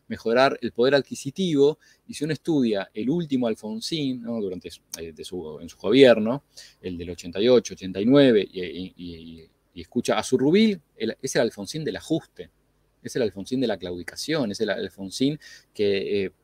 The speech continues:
pregonaba por abrir la economía, por privatizar las empresas públicas, por echarle la culpa al capitalismo prebendario, a, a, a, bueno, a, al poder corporativo del sindicalismo, ¿no?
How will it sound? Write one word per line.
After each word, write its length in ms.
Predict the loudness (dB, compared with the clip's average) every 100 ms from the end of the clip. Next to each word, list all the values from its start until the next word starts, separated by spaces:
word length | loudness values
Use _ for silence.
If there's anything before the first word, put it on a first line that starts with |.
| -20 0
pregonaba 540 | 2 2 4 4 6
por 320 | 6 6 4 -4 _ -2
abrir 320 | 2 4 4
la 60 |
economía, 840 | 2 0 0 0 0 0 0 0 -2
por 220 | -4 -4
privatizar 480 | -2 -2 -4 -4 -4
las 160 | -4
empresas 340 | -6 -6 -8 -4
públicas, 720 | 2 4 6 4 2 2 -2 -6 _
por 120 | -2
echarle 300 | 0 0 0
la 140 | 0 0
culpa 480 | 0 0 0 -2 -6 _ -8
al 220 | -6 -4
capitalismo 540 | -4 -6 -6 -4 -4
prebendario, 1000 | -2 -4 -2 2 4 4 4 4 2 0 -4 _ _ -6
a, 760 | -2 -2 -2 -4 -4 -4 -6 -10
a, 220 | -10 -6
a, 20 |
bueno, 320 | 0 0 0 -6
a, 180 | -8
al 220 | -6 -6 -6
poder 400 | _ 2 2 2
corporativo 720 | 0 0 -2 -2 2 6 6
del 120 | 4
sindicalismo, 840 | -4 -8 -4 -2 0 -2 -4 -6
¿no? 160 | -6